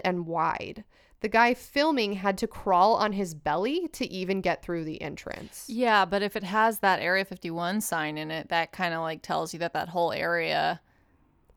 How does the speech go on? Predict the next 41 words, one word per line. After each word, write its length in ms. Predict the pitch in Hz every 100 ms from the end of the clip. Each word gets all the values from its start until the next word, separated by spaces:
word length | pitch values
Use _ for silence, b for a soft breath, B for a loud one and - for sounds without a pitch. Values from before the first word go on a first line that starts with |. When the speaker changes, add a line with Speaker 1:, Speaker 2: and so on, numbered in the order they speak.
| _ -
Speaker 2:
is 160 | 180
Area 180 | 175 170
fifty-one. 260 | 170 180 185
That's 140 | 254
kinda 200 | 466 508
fucked 300 | - 254 269
up 140 | 277 240
of 120 | 190
Area 200 | 185 180
fifty-one, 520 | 185 - 165 165 160
though. 140 | 160 156
They're 140 | 170
like, 140 | 170 -
"Hey, 320 | 220 214 175
we're 220 | 160 185
gonna 160 | 208 226
shoot 220 | - 196
you 100 | 175
if 100 | 175
you're 100 | 170
here, 220 | 175 180 175
but 100 | 165
we're 140 | 170
also, 280 | 170 185 208
like, 220 | 190 180
not 340 | 175 165 160 -
gonna 160 | 170
make 180 | 170 170
it 120 | -
very 180 | 160 156
well 180 | 156 -
known." 360 | - - - 214
Speaker 1:
That's, 300 | 226 240 311
like, 240 | 311 -
how 180 | 208 196
taxes 540 | 190 175 175 - 156
work, 280 | - - - -
where 280 | - 185
it's 180 | 190 -
like, 260 | 208 185 185
"Hey, 440 | 214 226 208 190